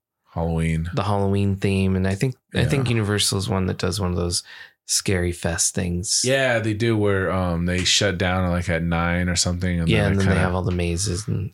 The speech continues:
Speaker 2: and whatnot.
Speaker 1: Yeah, that, that's pretty cool stuff. I heard about that, but
Speaker 2: I mean,
Speaker 1: yeah.
Speaker 2: maybe that is still s-, pretty cool 'cause, 'cause you can go to the park in the day. Like, if you plan a trip around it, you can go to the park in the day, come back
Speaker 1: Yeah.
Speaker 2: at night for their scary stuff.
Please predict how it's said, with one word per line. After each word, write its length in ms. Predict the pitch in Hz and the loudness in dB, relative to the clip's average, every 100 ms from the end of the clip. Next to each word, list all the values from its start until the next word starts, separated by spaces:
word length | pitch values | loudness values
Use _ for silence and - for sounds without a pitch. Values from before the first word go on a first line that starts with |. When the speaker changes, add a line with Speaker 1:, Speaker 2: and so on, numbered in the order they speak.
| - | -4
Speaker 2:
and 120 | 101 | 0
whatnot. 200 | 95 87 | 2 2
Speaker 1:
Yeah, 360 | 85 73 64 - - _ - | 2 2 -2 -8 -12 _ -2
that, 220 | 117 - - | -2 -2 -2
that's 220 | 127 156 | 0 0
pretty 180 | - 90 | -4 -4
cool 180 | - 76 | -4 -4
stuff. 260 | - 76 78 | -2 -2 0
I 200 | 90 87 - _ - | -2 -4 -10 _ -10
heard 160 | - 71 | -4 -2
about 260 | - - | -2 -2
that, 240 | 71 71 - | -2 -4 -4
but 160 | - - _ - - - - | -8 -10 _ -20 -16 -14 -6
Speaker 2:
I 40 | 123 | 0
mean, 140 | 160 | 2
Speaker 1:
yeah. 60 | 202 | 4
Speaker 2:
maybe 180 | 185 190 | 2 0
that 180 | 180 | 0
is 140 | 190 190 | 0 0
still 220 | - 127 | 0 0
s-, 300 | 107 - - | 0 -2 -4
pretty 240 | - 113 | -2 -4
cool 280 | 95 107 101 | -2 0 0
'cause, 280 | 107 104 104 - - - - | 0 -2 -2 -6 -14 -16 -6
'cause 100 | 143 | -4
you 60 | 156 | -2
can 80 | 196 | 0
go 60 | |
to 80 | 202 | 0
the 80 | 135 | -2
park 320 | - 135 127 | 0 0 0
in 60 | 123 | -2
the 60 | |
day. 280 | 98 98 107 | 0 0 0
Like, 240 | 113 104 101 | 0 0 -2
if 80 | 110 | -2
you 140 | 98 | -2
plan 260 | 117 110 113 | 0 0 0
a 60 | |
trip 260 | - 95 95 | 0 -2 0
around 280 | 107 117 156 | 0 0 -2
it, 200 | - - - _ _ _ _ _ _ _ | -4 -10 -20 _ _ _ _ _ _ _
you 100 | 170 | -4
can 100 | 135 | 0
go 120 | 151 147 | 0 -2
to 60 | |
the 80 | 127 | -4
park 280 | 131 127 127 | -2 0 0
in 80 | 117 | -4
the 80 | |
day, 320 | 104 107 113 123 | -2 0 0 0
come 220 | 127 117 | 0 2
back 200 | 107 92 | 2 2
Speaker 1:
Yeah. 60 | 95 | 2
Speaker 2:
at 40 | |
night 320 | 95 98 110 | 2 0 -2
for 140 | - 104 | -4 -2
their 200 | 98 95 | -2 -2
scary 380 | - 107 101 107 | -2 -2 -2 -2
stuff. 460 | - 113 123 - | -2 -2 -2 -6